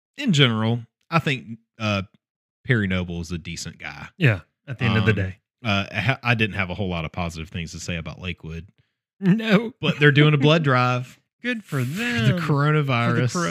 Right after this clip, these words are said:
Speaker 2: corona.
Speaker 1: So,
Speaker 2: 'Cause it
Speaker 1: you know,
Speaker 2: sucks your blood.
Speaker 1: they're doing something. So that's good. But yeah, we'll talk about the good, the bad, and the ugly with Elevation today. Um,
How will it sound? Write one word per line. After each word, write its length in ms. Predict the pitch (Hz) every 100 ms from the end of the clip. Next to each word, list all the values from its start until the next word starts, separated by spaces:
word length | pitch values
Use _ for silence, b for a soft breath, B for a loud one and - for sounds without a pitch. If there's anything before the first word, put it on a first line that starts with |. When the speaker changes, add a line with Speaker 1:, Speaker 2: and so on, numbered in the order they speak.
| 165
Speaker 2:
corona. 180 | - 175
Speaker 1:
So, 440 | - 104 104 107 107
Speaker 2:
'Cause 140 | 143 135
it 60 |
Speaker 1:
you 40 | 120
know, 40 |
Speaker 2:
sucks 340 | 117 185 - -
your 80 | 151
blood. 320 | 185 180 85
Speaker 1:
they're 80 | 117
doing 320 | 117 123 135
something. 480 | - 104 - 95 92
So 120 | 117
that's 220 | 139 -
good. 280 | - 87 - _ _ _ _ _
But 100 | 180
yeah, 140 | 190
we'll 160 | 160 180
talk 200 | 208 -
about 340 | 165 165 160
the 40 | 143
good, 320 | 123 143 135
the 60 | 117
bad, 360 | 101 123 123 107
and 80 |
the 120 | 98 113
ugly 300 | 110 107 101
with 220 | 95 - -
Elevation 600 | 107 95 95 98 - 90
today. 500 | 101 90 92 92 - _ _ _ _ _ -
Um, 480 | 107 101 95 95